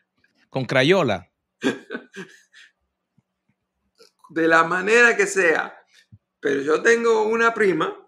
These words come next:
Speaker 2: que quizás esté viendo este programa, que si tú le das a ella esa capacidad, esa oportunidad de poder hacerte un, un mural, déjame decirte, ella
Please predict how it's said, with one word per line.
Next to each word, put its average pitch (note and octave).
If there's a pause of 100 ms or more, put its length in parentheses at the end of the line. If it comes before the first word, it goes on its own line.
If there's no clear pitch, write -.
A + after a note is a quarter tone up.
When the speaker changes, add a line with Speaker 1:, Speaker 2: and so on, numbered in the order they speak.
(720)
Speaker 2:
que C3
quizás D#3+
esté D#3+
viendo F3
este F#3+
programa, E3
que E3
si D#3
tú A3+
le A3+
das G#3
a F3+
ella F3
esa -
capacidad, C#3+
esa D#3
oportunidad D3+ (440)
de D#3
poder E3
hacerte D#3
un, D#3
un F3
mural, F3
déjame E3+
decirte, E3+
ella F3